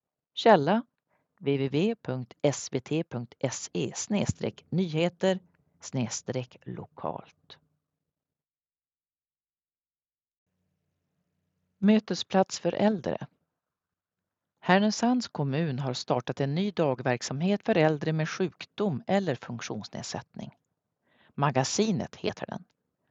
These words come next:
Beroende på deras behov kan de vara där en till fem dagar i veckan på dagtid.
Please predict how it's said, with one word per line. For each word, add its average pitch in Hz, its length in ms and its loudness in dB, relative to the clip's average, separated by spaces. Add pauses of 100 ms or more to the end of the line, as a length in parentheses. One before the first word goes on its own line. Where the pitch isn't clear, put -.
(2500)
Beroende 143 460 4
på 131 380 0
deras 143 420 2
behov 156 560 0
kan 226 220 2
de 196 160 2
vara 123 280 2
där 113 380 2
en 254 300 2
till 247 200 -6
fem 127 320 -2
dagar 110 300 0
i 117 60 2
veckan 127 360 -2
på 120 100 -8
dagtid. - 600 -6